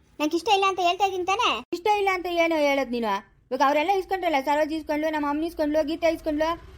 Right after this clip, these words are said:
Speaker 2: ಎಲ್ಲಾರು ಇಸ್ಕೊಂಡ್ಲು, ನೀನ್ ಇಸ್ಕೊ ಬಾ.
Speaker 1: ಬೇಕಾಗಿಲ್ಲ ನಂಕ, ಸುಮ್ನೆ ಇಲ್ಲಿಂದ ಹೊರ್ಟೋಗ್ಬಿಡು ನೀನು. ಬೇಡ ಅಂತ ಹೇಳಿದ್ನಲ್ಲ,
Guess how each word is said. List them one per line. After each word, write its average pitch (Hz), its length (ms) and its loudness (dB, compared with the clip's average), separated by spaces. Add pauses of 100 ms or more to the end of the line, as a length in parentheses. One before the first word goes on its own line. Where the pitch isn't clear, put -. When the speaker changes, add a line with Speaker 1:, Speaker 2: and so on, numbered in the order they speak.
(160)
Speaker 2:
ಎಲ್ಲಾರು 349 260 2
ಇಸ್ಕೊಂಡ್ಲು, 349 380 0
ನೀನ್ 330 220 0
ಇಸ್ಕೊ 359 240 -4
ಬಾ. 339 140 6 (280)
Speaker 1:
ಬೇಕಾಗಿಲ್ಲ 330 580 2
ನಂಕ, 320 220 -2 (680)
ಸುಮ್ನೆ 359 280 -2
ಇಲ್ಲಿಂದ 330 200 -2
ಹೊರ್ಟೋಗ್ಬಿಡು 320 440 0
ನೀನು. 320 200 0 (420)
ಬೇಡ 302 260 2
ಅಂತ 403 140 2
ಹೇಳಿದ್ನಲ್ಲ, 359 440 2